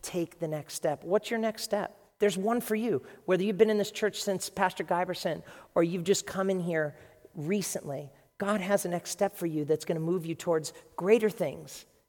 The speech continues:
'cause God has greater things for your life, and he wants you to do it. Genesis chapter eleven, twenty-seven and twenty-eight. Now these are the generations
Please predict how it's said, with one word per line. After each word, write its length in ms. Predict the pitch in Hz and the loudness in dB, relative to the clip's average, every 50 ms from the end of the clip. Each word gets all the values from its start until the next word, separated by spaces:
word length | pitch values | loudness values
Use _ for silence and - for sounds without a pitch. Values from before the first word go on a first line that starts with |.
| _ - | _ -2
'cause 140 | 190 165 | -2 2
God 220 | - 220 214 220 214 | 4 4 4 4 4
has 180 | 208 190 156 | 2 0 0
greater 480 | 151 143 175 156 175 190 202 185 196 180 | -2 -6 -8 -4 -2 -2 0 0 0 -2
things 300 | - - 175 165 160 - | -2 -2 -2 -2 -4 -6
for 140 | - - 165 | -4 -4 -4
your 120 | 151 135 | -2 -2
life, 420 | 135 135 127 - 123 - - - - _ _ _ _ _ - _ _ _ - | -4 -6 -8 -10 -12 -16 -18 -20 -20 _ _ _ _ _ -20 _ _ _ -4
and 80 | 151 147 | -2 2
he 40 | |
wants 260 | 156 160 156 151 - 160 | 2 2 2 2 0 -2
you 60 | 147 | -4
to 60 | 147 | -4
do 160 | 135 147 147 | -2 -2 -2
it. 140 | 139 143 - - - - - - _ | -2 -4 -8 -14 -20 -20 -20 -20 _
Genesis 400 | - 196 196 190 170 - 151 - | 2 4 4 4 4 0 -2 -4
chapter 320 | - - 180 165 - 180 165 | 0 4 2 4 4 2 2
eleven, 280 | 156 156 151 143 139 | 4 4 2 2 0
twenty-seven 420 | 131 - 165 160 156 - 165 156 156 | -6 -4 -4 -2 0 0 0 0 0
and 80 | 147 | -2
twenty-eight. 340 | - - 160 160 156 151 147 | -4 -4 -2 0 0 0 0
Now 120 | 151 151 160 | 2 2 2
these 260 | 165 202 226 - 220 | 2 2 2 4 4
are 40 | 196 | 2
the 80 | 190 | 2
generations 840 | 165 160 202 190 190 190 185 180 - - 190 190 196 190 - - | 2 2 2 2 4 4 2 2 2 0 0 -2 -2 -4 -6 -10